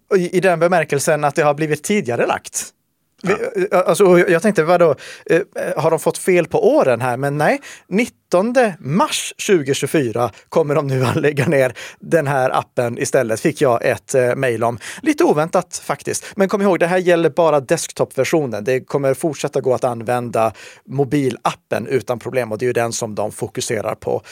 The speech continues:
Speaker 1: eh, helt och hållet. Men, eh, Twilio och Authy för Windows, Mac O S och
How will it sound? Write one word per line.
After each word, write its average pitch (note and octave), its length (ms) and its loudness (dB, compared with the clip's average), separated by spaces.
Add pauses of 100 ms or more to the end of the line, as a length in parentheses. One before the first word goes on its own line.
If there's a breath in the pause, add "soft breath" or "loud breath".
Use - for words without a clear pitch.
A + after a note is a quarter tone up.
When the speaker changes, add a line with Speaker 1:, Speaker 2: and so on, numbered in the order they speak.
(320 loud breath)
Speaker 1:
eh, - 200 -6
helt - 320 -6
och - 380 -6
hållet. - 460 -6 (280 loud breath)
Men, E3 260 0
eh, D#3+ 100 4
Twilio G#3 360 2
och G#3 100 6
Authy F#3+ 300 4
för F3 180 4
Windows, D#3+ 360 2
Mac C#3+ 140 0
O D3 200 2
S A2+ 140 -2
och - 180 -2